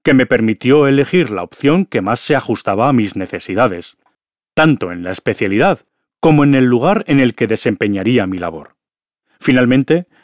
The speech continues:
me decanté por trabajar como cardiólogo en Murcia, puesto que esta oferta se adaptaba mejor a mis necesidades. Los médicos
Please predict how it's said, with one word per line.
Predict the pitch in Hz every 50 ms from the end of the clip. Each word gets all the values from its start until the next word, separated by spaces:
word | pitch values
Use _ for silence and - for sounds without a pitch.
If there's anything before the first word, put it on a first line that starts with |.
| _ -
me | 139 147
decanté | 139 139 - 139 131 120 - 190
por | 151 - 196 147
trabajar | - - 120 110 104 - - - 143 180 -
como | - 139 123 117 -
cardiólogo | - 120 107 98 95 120 151 180 180 - 180 120
en | 101
Murcia, | 98 110 139 143 - - 101 92 85 90 _ _ _ _ _ _ _ _ _
puesto | 147 139 - - 123 107
que | - 104 110
esta | 147 143 - 143
oferta | 120 - - 170 202 - - 143 92 85 - _ _
se | - - - 139
adaptaba | 117 117 107 - - 139 160 156
mejor | 120 104 - - 135 151
a | 151
mis | 120 104 95 -
necesidades. | 98 95 - - 107 92 - 110 98 101 95 - 82 80 - - _ _ _ _ _ _ _ _ _ _ _ _ _
Los | - 131 123 -
médicos | 131 147 165 190 190 - 220 220 - -